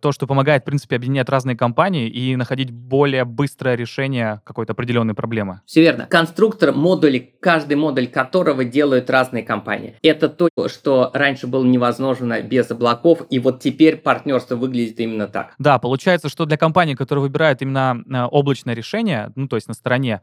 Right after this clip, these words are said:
Speaker 1: не имея собственную серверную, по сути, они получают вот такое преимущество двадцать первого века, это скорость.
Speaker 2: Прежде всего, скорость и открытость к тому, что ты берёшь чужие готовые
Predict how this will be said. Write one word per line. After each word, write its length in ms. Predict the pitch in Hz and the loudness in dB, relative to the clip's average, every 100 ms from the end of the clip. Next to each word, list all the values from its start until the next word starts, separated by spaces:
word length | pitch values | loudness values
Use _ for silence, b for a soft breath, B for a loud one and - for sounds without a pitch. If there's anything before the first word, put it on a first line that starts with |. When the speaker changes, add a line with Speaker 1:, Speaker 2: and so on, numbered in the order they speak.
| b | b
Speaker 1:
не 200 | 131 135 | -4 0
имея 200 | 147 139 | 2 2
собственную 400 | 113 131 - 120 | 0 -2 -4 -8
серверную, 460 | 110 139 120 110 104 | -2 -2 0 -2 -6
по 100 | 117 | -6
сути, 240 | - 175 | -6 -4
они 160 | 160 156 | -2 -2
получают 500 | 151 143 - 160 165 | -2 -2 2 2 0
вот 220 | 131 127 | -4 -6
такое 640 | - 127 _ 139 147 156 151 - | -6 -8 _ 2 4 2 0 -4
преимущество 640 | 135 139 180 208 131 - 107 | -2 0 0 0 -4 -8 -8
двадцать 240 | 120 120 | -6 -6
первого 220 | - 131 | -4 -2
века, 220 | 131 139 - | -2 -2 -6
это 100 | - | -12
скорость. 400 | - 139 98 _ - | -4 -4 -4 _ 2
Speaker 2:
Прежде 360 | 170 139 143 | 4 4 4
всего, 260 | 156 160 139 | 2 2 0
скорость 520 | 131 - 208 208 196 - | -2 2 2 4 0 -2
и 180 | 185 175 | 0 2
открытость 720 | 160 160 - 185 175 180 160 | 2 -2 -2 0 2 2 -2
к 60 | - | 0
тому, 280 | 143 143 156 | -2 0 -2
что 180 | - 131 | -4 -2
ты 160 | 151 | -2
берёшь 460 | 135 139 151 147 - | 0 0 0 0 -4
чужие 540 | - 147 127 151 156 147 | -2 -2 2 4 4 4
готовые 920 | 127 127 - 160 135 131 120 117 | 2 0 2 2 2 4 4 4